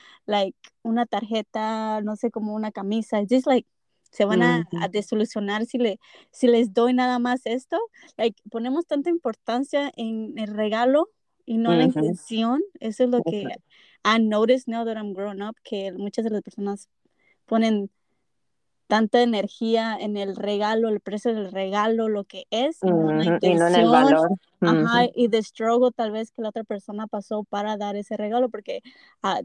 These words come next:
Speaker 1: muchas de las, como te digo, muchas de las veces, like, hay a veces que no tienes ni para ti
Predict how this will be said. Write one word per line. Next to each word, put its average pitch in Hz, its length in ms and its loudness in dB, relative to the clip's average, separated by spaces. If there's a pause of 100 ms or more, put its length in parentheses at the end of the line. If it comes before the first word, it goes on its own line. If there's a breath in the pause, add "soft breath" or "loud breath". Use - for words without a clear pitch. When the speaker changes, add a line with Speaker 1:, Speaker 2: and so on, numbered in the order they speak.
Speaker 1:
muchas 233 420 4
de 285 60 4
las, 226 320 2
como 202 220 -8
te 214 80 -6
digo, 208 100 -4
muchas 214 260 -4
de 254 80 2
las 208 160 -4
veces, 254 460 -4
like, 196 200 -8 (300)
hay 208 300 -4
a 214 80 -6
veces 214 280 -6
que 220 100 0
no 202 120 -2
tienes 220 280 0
ni 226 100 0
para 180 320 -4 (160)
ti 294 480 2